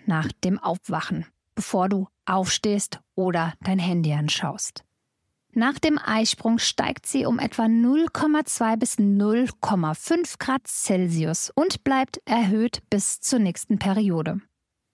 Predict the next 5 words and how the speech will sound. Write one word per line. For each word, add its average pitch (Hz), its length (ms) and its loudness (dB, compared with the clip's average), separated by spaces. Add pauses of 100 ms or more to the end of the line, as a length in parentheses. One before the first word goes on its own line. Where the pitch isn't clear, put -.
(220)
Ein 165 200 -2
klarer 247 640 0
Anstieg, 214 680 0 (360)
der 202 180 2
mindestens 269 1080 2